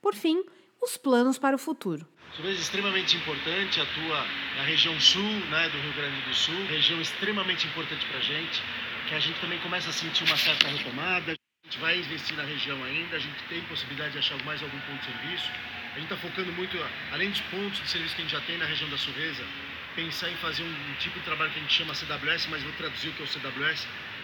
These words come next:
Speaker 2: é eco-oficina na casa do cliente. Então a gente vê muito potencial no Rio Grande do Sul, clientes muito fiéis à marca, é uma, eu vou, se eu falar pra você que acho que é o estado mais emblemático pra Scania, que tem o coração Scania, né? Tem tudo desde São Marcos,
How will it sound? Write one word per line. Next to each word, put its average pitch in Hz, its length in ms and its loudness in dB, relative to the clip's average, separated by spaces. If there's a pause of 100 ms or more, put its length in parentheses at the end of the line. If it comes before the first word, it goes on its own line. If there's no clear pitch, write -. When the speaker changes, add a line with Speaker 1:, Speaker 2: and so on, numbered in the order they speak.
Speaker 2:
é 151 140 2
eco-oficina 185 680 0
na 165 120 0
casa 156 320 0
do 139 100 -6
cliente. 127 480 -4 (360)
Então 156 120 -4
a - 20 0
gente 165 140 -2
vê 165 100 -2
muito 185 320 -2
potencial 160 480 -2
no 151 100 -4
Rio 147 100 -6
Grande 135 280 -6
do - 80 -6
Sul, 160 240 -4 (460)
clientes 165 360 -2
muito 202 220 -4
fiéis 160 300 -2
à 135 60 -6
marca, 147 340 -2
é 156 60 -6
uma, 143 240 -2 (580)
eu 127 80 -8
vou, 156 160 0 (120)
se - 100 -4
eu 160 60 -4
falar 165 200 -4
pra 165 120 -4
você 160 260 -4
que - 100 -4
acho 147 140 4
que 156 60 -4
é 151 40 -2
o - 20 -4
estado 151 460 0 (400)
mais 175 240 2
emblemático 165 560 2
pra 147 160 -4
Scania, 151 480 -2 (340)
que 151 80 -8
tem 170 140 -4
o 160 60 -6
coração 156 440 0
Scania, 156 420 -2
né? 151 280 2
Tem 143 100 -4
tudo 160 180 -4
desde 165 180 0
São 143 120 -4
Marcos, 147 300 0